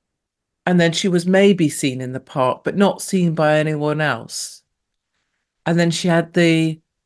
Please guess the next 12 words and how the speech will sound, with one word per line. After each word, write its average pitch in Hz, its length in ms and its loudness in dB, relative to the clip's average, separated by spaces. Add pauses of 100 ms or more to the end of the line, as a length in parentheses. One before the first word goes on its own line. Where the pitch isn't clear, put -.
(960)
clarity 233 640 0
of 185 120 -2
thought, - 760 -4 (340)
allegedly, 147 560 0
to 139 140 -8
put - 240 -6
her 156 80 -4
glasses 147 720 -2
and 143 140 -4
her 156 160 -2
rings 147 440 -4
down, 135 480 -8